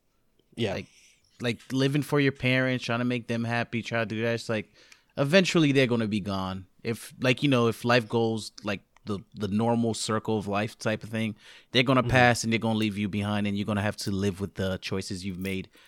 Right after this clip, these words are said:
Speaker 2: And then let's say you're unhappy with the choices you made and you only made them to make them happy or whatever. Now you're left miserable. And same thing with friends. Like, if you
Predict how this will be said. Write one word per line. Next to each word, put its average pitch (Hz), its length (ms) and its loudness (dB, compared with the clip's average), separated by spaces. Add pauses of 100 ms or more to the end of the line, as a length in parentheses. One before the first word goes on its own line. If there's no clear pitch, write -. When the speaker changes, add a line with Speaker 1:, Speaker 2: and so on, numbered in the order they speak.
(180)
Speaker 2:
And 101 160 -4
then 101 100 -4
let's 107 160 -4
say 113 120 -2
you're 101 320 -2
unhappy 104 440 -6
with 98 120 -8
the 101 40 -4
choices 98 320 -8
you 95 60 -6
made 98 180 -4
and 95 100 -4
you 98 80 -4
only 98 140 -4
made 95 240 -4
them 95 140 -6
to - 140 -10
make 95 220 -6
them 101 180 -6
happy 95 320 -8
or 95 60 -8
whatever. 95 320 -10
Now 98 220 -6
you're 98 340 -6 (720)
left 104 320 -6
miserable. 95 720 -6 (120)
And 101 160 -10
same 110 180 -6
thing 104 180 -6
with 101 100 -6
friends. 101 260 -8
Like, 98 180 -10
if 98 140 -12
you 107 280 -6